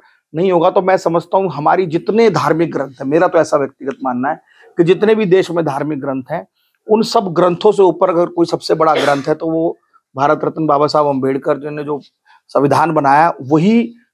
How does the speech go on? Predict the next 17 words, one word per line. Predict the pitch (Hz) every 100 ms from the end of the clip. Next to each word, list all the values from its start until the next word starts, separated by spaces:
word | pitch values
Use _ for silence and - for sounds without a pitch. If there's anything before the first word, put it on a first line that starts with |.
| _
सबसे | - 107 -
बड़ा | 170 170
ग्रंथ | 160 143 151 156
है | 170
जिसके | 165 165 180
अनुसार | 180 170 160 156 156
देश | 143 147 151 -
चल | 135
रहा | 117 -
है। | - _ _ _ 180
और | 190
अगर | 208 220 190 147
आज | 180 196
वही | 202 233
खतरे | 226 - 202
में | 196
है | 190